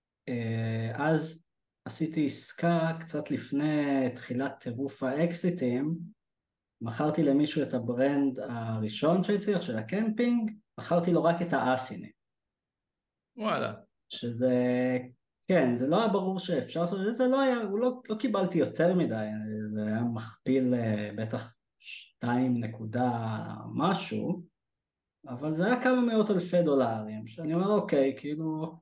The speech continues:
Speaker 1: עכשיו אני יכול להשקיע במותג השני, אני יכול להיות קצת רגוע יותר, לא להיות כזה בן אדם שחי בין, אה, פלוס מאתיים אלף למינוס מאתיים אלף כל הזמן כזה", שזה כמו הרבה יזמים. אז, אה, זה היה מהלך טוב לדעתי,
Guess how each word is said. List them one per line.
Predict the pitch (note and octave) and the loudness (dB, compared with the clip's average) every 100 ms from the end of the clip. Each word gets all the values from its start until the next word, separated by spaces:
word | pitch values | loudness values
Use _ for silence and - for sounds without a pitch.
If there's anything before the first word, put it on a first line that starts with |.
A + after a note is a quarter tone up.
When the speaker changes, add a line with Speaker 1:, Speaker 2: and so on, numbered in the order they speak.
| _ | _
Speaker 1:
עכשיו | - F3 E3+ | 0 4 6
אני | E3 | 4
יכול | E3 E3 | 4 2
להשקיע | D3+ - - E3 | 2 0 2 4
במותג | D#3 C3+ D#3 C#3+ | 4 2 0 0
השני, | C3+ D#3+ G#3+ A#3+ | 0 0 0 2
אני | E3 | 0
יכול | D#3+ | -2
להיות | D3+ | -6
קצת | - D#3+ C3+ | -2 -2 0
רגוע | B2+ A#2 F3+ | 0 2 4
יותר, | F#3 E3+ C#3 | 4 2 0
לא | C#3 | 2
להיות | C#3+ C#3 - | 2 0 -6
כזה | C3+ B2+ B2 A2+ | -8 -2 -2 -2
בן | A#2 | -4
אדם | A#2 C3 C3+ | -2 2 0
שחי | - A2+ C3 C3+ B2 | -2 -6 0 2 2
בין, | B2 B2+ B2+ | 2 2 2
אה, | B2 A#2 A2+ A2+ A2+ - _ _ _ _ _ _ _ _ | 2 -2 -2 -4 -8 -16 _ _ _ _ _ _ _ _
פלוס | C3 D#3 D#3 | 0 2 2
מאתיים | D3+ D3+ D3+ D3 | 0 2 2 4
אלף | C#3+ - | 2 0
למינוס | A2+ D#3+ F3+ F3 | 2 6 4 4
מאתיים | E3+ F3 F3 F3+ | 0 2 2 2
אלף | F3 - | -2 -2
כל | F3+ | -2
הזמן | F3+ E3+ F3+ F3+ | 0 0 0 -2
כזה", | F#3 F3+ F3 | -4 -6 -6
שזה | - B2+ A#2+ | -6 -6 -8
כמו | - B2 B2+ | -4 -2 -2
הרבה | A#2+ A#2+ B2 | -2 0 2
יזמים. | D#3 B2 C3+ D#3+ F#3+ - _ _ _ _ _ _ - | 2 2 0 0 -2 -6 _ _ _ _ _ _ -12
אז, | A#2+ A2 A2 | -6 -4 -2
אה, | A#2 A2+ A2 A2 A2 A2 A2+ A2+ - _ _ _ _ _ _ | -2 0 2 2 2 2 0 -4 -12 _ _ _ _ _ _
זה | B2 | 0
היה | F3+ G3 | 4 6
מהלך | F3 E3 D#3+ - | 6 6 4 2
טוב | D#3+ C3+ | 2 2
לדעתי, | A#2 G#2+ G#2 G#2 - | 2 0 -4 -10 -12